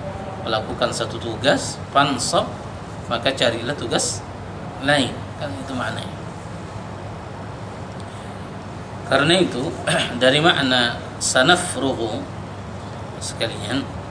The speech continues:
eh, diperindah oleh para penterjemah. Eh, maknanya, "Sanafrughu lakum,"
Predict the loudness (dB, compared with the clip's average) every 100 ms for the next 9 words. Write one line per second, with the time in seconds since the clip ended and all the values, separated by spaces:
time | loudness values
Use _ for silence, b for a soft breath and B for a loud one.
0 | -8 -8 -8 -8 -8 -8 -8 -10 -4 2
1 | 4 4 2 2 2 0 -2 -6 -8 -8
2 | -8 -8 -8 -8 -8 -8 -8 -8 -6 0
3 | 2 6 6 6 6 4 2 2 0 -4
4 | -8 2 4 4 2 -2 -2 -2 0 2
5 | 2 2 0 -2 -6 -8 -8 -8 -10 -10
6 | -8 -8 -8 -10 -8 -8 -8 -6 -4 0
7 | 4 8 8 8 6 4 2 0 4 6
8 | 8 6 0 -2 0 0 2 2 2 2
9 | 2 4